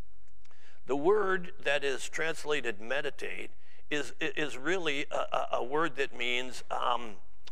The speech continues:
give a detailed account in words. Give a detailed account in words. Talk to yourself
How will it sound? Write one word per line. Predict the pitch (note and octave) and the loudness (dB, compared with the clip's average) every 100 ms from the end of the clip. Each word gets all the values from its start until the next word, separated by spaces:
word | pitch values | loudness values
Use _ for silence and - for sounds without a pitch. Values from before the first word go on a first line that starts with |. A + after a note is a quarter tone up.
| - - - | -2 -2 -2
give | A2 E3 | 0 2
a | D3+ | 2
detailed | A#2+ D#3+ F3+ - D#3 D3+ | 0 -2 -2 0 2 2
account | C3 - D3 C#3+ - | 0 0 0 0 0
in | A#2+ A2+ | -2 -2
words. | A#2+ G2 E2+ - - - - - - - - - - - - - - - - - - - - - | -2 -4 -4 -2 -2 -2 -2 -2 -2 -2 -2 -2 -2 -2 -2 -2 -2 -2 -2 -2 -2 -2 -2 -2
Give | C3 F3+ E3+ | 0 0 -2
a | |
detailed | C3+ C3 A3 B3 - G3 G3+ G3 G3 - | -2 -2 -2 -2 -2 -2 0 0 -2 -2
account | D3 - D#3+ D#3+ D#3 - | -2 -2 -2 -2 -2 -4
in | C3+ B2 | -4 -4
words. | A2+ F2+ F2 - - - - - - - - - - - - - | -4 -4 -4 -2 -2 -2 -2 -2 -2 -2 -2 -2 -2 -2 -2 -2
Talk | - G3 A3+ - | 0 0 0 -2
to | G#3 | -2
yourself | E3+ D3+ - D#3 D#3 - | -2 -2 0 0 0 0